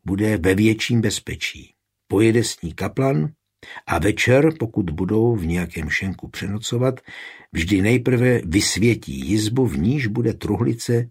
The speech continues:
s korunou uložena. Je to přece nejposvátnější relikvie téhle země. Pořád nerozumím. Truhlice bude pečlivě uzamčená a klíč má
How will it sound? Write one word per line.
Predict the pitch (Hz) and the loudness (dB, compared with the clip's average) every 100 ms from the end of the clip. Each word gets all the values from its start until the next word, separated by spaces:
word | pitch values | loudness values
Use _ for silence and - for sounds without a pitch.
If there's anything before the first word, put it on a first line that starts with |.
| - | -6
s | - | -6
korunou | 95 90 92 92 | -4 -4 -4 -4
uložena. | - 104 95 71 65 - - _ _ _ - | 0 2 4 0 -6 -10 -16 _ _ _ -10
Je | |
to | 127 - | -8 -8
přece | - - 78 80 - - - - | -12 -12 -12 -14 -18 -20 -20 -6
nejposvátnější | 90 113 113 110 - 95 95 90 98 - - 82 | 2 2 4 0 0 0 0 0 -2 -2 0 0
relikvie | 73 90 110 82 85 107 | 0 0 0 -2 -2 -2
téhle | 110 - 92 110 | -2 -2 0 2
země. | 95 85 78 - _ _ _ _ _ _ _ _ _ _ - - | 0 -2 -8 -18 _ _ _ _ _ _ _ _ _ _ -10 -6
Pořád | 82 82 80 | -4 -6 -4
nerozumím. | 104 120 120 76 71 76 85 - _ _ _ _ - - - - _ - | -2 0 0 -2 -6 -8 -10 -14 _ _ _ _ -20 -20 -20 -20 _ 0
Truhlice | 107 135 135 123 - 92 | 4 6 6 4 0 -2
bude | 90 85 | -2 -2
pečlivě | 104 107 - 110 90 76 | -2 -2 0 0 0 -2
uzamčená | 82 73 82 85 95 92 98 107 123 - _ - | -4 -2 -2 -2 -4 -2 -2 -4 -6 -10 _ -6
a | 113 | -4
klíč | - 95 139 - | -2 -2 0 0
má | 107 104 92 87 | 0 2 -2 -6